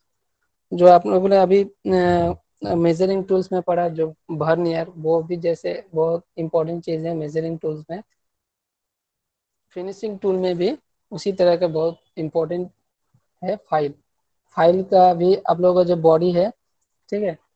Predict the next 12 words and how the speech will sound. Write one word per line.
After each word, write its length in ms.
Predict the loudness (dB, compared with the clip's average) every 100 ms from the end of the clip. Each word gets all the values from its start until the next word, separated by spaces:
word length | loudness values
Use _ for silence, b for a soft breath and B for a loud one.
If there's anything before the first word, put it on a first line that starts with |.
| -10
इसको 380 | -8 2 2 0 _ _ _
किस 180 | -8 -8
पॉइंट 500 | _ _ -2 -2 0
को 120 | -2
क्या 240 | -2 0 0
कहते 300 | 0 -2 -4
हैं, 200 | -6 -10 _ _ -14
इसको 260 | -12 -6 -2
बढ़िया 320 | 0 0 0
से 200 | 0 0
याद 220 | 0 0
कीजिएगा, 480 | -4 -4 0 2 0